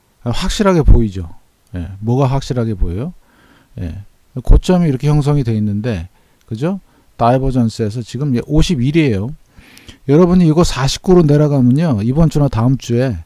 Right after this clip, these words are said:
사십구로 내려가면 이런 폭락도 기대해 볼 만해요.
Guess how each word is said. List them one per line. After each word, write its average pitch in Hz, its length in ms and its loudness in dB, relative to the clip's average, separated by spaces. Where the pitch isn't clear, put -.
사십구로 156 560 -2
내려가면 135 480 0
이런 151 200 2
폭락도 175 420 2
기대해 127 400 0
볼 123 200 4
만해요. 120 580 -2